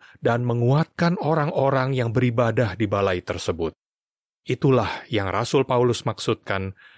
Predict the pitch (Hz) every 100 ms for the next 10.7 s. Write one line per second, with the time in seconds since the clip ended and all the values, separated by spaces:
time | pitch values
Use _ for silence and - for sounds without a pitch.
0 | _ _ 123 135 139 127 127 123 123 131
1 | 123 - 104 110 - 104 110 104 98 -
2 | 123 - 139 127 120 117 113 113 104 107
3 | 107 131 135 101 92 98 98 87 - 92
4 | 87 78 - - - _ _ _ 101 90
5 | 90 85 87 123 139 - 127 135 123 131
6 | 127 120 107 - 104 - 92 98 95 90
7 | 85 76 - _ _ _ _ _ _ _
8 | _ _ - 101 110 - 104 123 107 98
9 | 95 92 - 90 87 90 _ _ _ _
10 | _ 113 101 - 90 82